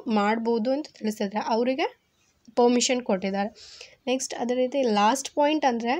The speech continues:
ಇದೇ ರೀತಿ ಪರಿಸ್ಥಿತಿ ಕಂಟ್ರೋಲಿಗೆ ಬರದೇ ಇದ್ದ-, ಬರದೇ ಇದ್ದಾಗ ಏನು ಮಾಡೋದು ಅಂದರೆ ಮತ್ತೊಂದು ಹೇಳಿದ್ದಾರೆ, ಈ ಒಂದು ವಿದ್ಯಾರ್ಥಿಗಳು ಯಾವುದೇ ಒಂದು ಸೆಮಿಸ್ಟರಲ್ಲಿ ಅವ್ರೀಗ ಏನೋ ಸ-, ಕೆಲವೊಂದು ಯೂನಿವರ್ಸಿಟೀಸ್ಗಳಲ್ಲಿ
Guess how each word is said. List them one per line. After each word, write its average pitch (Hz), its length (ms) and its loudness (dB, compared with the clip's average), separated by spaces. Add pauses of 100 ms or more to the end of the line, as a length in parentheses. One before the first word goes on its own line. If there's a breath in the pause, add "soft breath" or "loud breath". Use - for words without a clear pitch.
(160)
ಇದೇ 285 380 2
ರೀತಿ 269 360 -4
ಪರಿಸ್ಥಿತಿ 254 680 -2
ಕಂಟ್ರೋಲಿಗೆ 254 800 0
ಬರದೇ 208 640 0
ಇದ್ದ-, 214 520 -2 (160)
ಬರದೇ 214 360 -2
ಇದ್ದಾಗ 208 360 -2 (800 loud breath)
ಏನು 285 400 0
ಮಾಡೋದು 208 480 0
ಅಂದರೆ 208 260 -2 (220)
ಮತ್ತೊಂದು 247 360 0
ಹೇಳಿದ್ದಾರೆ, 233 480 0 (260)
ಈ 262 160 0
ಒಂದು 294 340 0
ವಿದ್ಯಾರ್ಥಿಗಳು 226 720 -2 (120)
ಯಾವುದೇ 214 380 2
ಒಂದು 254 200 -2
ಸೆಮಿಸ್ಟರಲ್ಲಿ 214 840 0 (680 loud breath)
ಅವ್ರೀಗ 247 360 2 (420)
ಏನೋ 240 260 2 (400)
ಸ-, 220 300 -2
ಕೆಲವೊಂದು 226 680 2
ಯೂನಿವರ್ಸಿಟೀಸ್ಗಳಲ್ಲಿ 233 1300 2